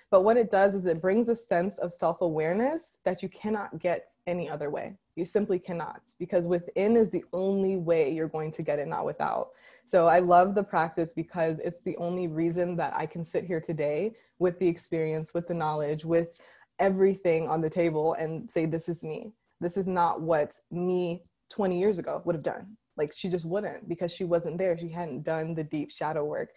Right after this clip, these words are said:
She was doing the shallow work. <laughs> So I love that term. And I think it's so beautiful and amazing, 'cause I think it encapsulates really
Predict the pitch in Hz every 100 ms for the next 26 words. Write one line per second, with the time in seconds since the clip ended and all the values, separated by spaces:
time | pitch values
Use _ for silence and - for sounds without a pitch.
0 | - - 277 302 196 165 165 196 _ 190
1 | - - 262 160 - - - - 269 294
2 | 294 214 208 240 240 208 - 220 208 202
3 | 196 220 214 214 214 202 190 190 190 185
4 | 180 170 170 180 160 180 165 170 190 170
5 | - 165 165 165 151 - 165 156 156 165
6 | 165 156 156